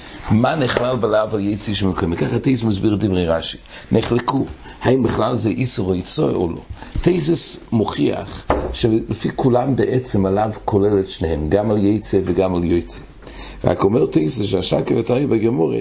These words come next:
בדבר שעיקרוי, בין רבי יונתן, אומר טייס, ונראה לפרש, בין רבי יונתן, בין רב אשי,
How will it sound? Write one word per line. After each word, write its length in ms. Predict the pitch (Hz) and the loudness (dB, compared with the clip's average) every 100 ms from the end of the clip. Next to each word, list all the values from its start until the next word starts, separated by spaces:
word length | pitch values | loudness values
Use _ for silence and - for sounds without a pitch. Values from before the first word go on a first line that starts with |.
| - - - - - | -6 -14 -20 -20 0
בדבר 420 | 104 113 156 160 | 2 4 4 2
שעיקרוי, 760 | 147 135 110 107 - 170 104 78 - - - - - - - - - | 2 2 2 2 2 2 2 0 -8 -20 -20 -20 -20 -16 -14 -12 0
בין 200 | 180 190 | 2 4
רבי 220 | 165 127 | 2 4
יונתן, 340 | 135 127 104 104 | 4 4 2 2
אומר 180 | 139 | 0
טייס, 200 | 135 120 92 | 2 0 2
ונראה 240 | 113 123 | 2 2
לפרש, 440 | 120 110 82 85 92 | 0 0 -2 -4 0
בין 180 | 165 | 2
רבי 200 | - 123 | 2 2
יונתן, 380 | 120 120 98 98 | 4 4 2 0
בין 120 | 92 | 2
רב 200 | 127 98 | 2 0
אשי, 340 | 101 104 - | -2 -2 -6